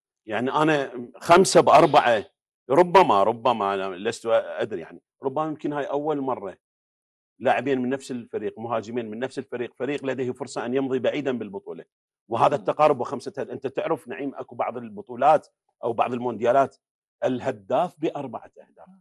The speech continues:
Speaker 1: أو بخمسة.
Speaker 2: كثير من
Speaker 1: الآن إحنا
Speaker 2: البطولات،
Speaker 1: بنص الفريق، بنص
Speaker 2: وايد
Speaker 1: ال-،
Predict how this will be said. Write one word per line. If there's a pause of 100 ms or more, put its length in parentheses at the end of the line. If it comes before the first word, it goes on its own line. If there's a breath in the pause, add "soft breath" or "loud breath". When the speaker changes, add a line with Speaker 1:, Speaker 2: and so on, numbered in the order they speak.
Speaker 1:
أو
بخمسة. (260)
Speaker 2:
كثير
من
Speaker 1:
الآن
إحنا
Speaker 2:
البطولات،
Speaker 1:
بنص
الفريق،
بنص
Speaker 2:
وايد
Speaker 1:
ال-،